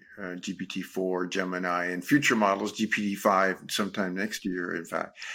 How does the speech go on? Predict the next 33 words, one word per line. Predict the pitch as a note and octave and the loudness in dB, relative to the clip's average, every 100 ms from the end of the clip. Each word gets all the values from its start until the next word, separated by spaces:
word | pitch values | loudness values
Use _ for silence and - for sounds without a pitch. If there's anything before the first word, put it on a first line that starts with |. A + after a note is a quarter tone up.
| - | -4
And | A#2+ A#2 | 0 4
that, | B2+ F3+ F3+ | 6 6 4
of | C#3 | 2
course, | C3 B2 A#2 - | 4 4 4 0
is | A#2 G#2 | -2 -2
getting | G#2 A#2+ C#3 A#2+ | 4 6 6 4
us | A2+ - | 2 0
to | - | 0
that | G#2+ G2+ G2+ - | 4 4 2 -4
state | - - G#2+ G2 | -10 -2 0 0
where | G2 G2 F#2+ | 0 -2 0
we | G2 | 0
could | G#2+ G#2+ | -2 2
take | C3 C#3 | 2 4
all | B2 A#2 | 4 6
that | A2 G#2 | 4 4
data | A2+ A2 - - _ _ _ | 4 4 0 -8 _ _ _
for | - A2 F#2+ | -2 2 2
a | |
given | G#2+ G#2 G#2 F#2 - _ _ _ | 2 2 0 -6 -8 _ _ _
patient | - G#2 F2+ - G#2 | 0 0 2 -2 -2
or | F#2+ | -2
individual | F#2 G2 G#2 C#3+ C3+ G2+ F#2+ - - - - - - | -4 -4 0 0 2 -2 -4 -8 -20 -20 -20 -10 0
and, | A#2 A2 - _ _ - - | 2 2 -6 _ _ -10 0
uh, | G#2+ G#2 G#2 | 4 4 2
be | G2 F#2+ A2+ | -2 0 2
able | A2+ C3 C3 | 4 2 0
to | - - A2+ A2 G#2+ G#2 - - - _ _ _ - - | -2 0 4 4 2 -4 -20 -20 -20 _ _ _ -20 -2
not | B2+ D3 | 2 4
only | C#3 A#2+ A2 | 4 4 4
define | G2 G#2 G#2 A2+ G#2+ G#2+ G#2+ G#2 G2 - | 4 0 0 2 4 4 4 2 -2 -8
what | - G#2+ G2 - _ - | -4 0 0 -2 _ -8
is | G2+ F#2 - - | -6 -4 -6 -10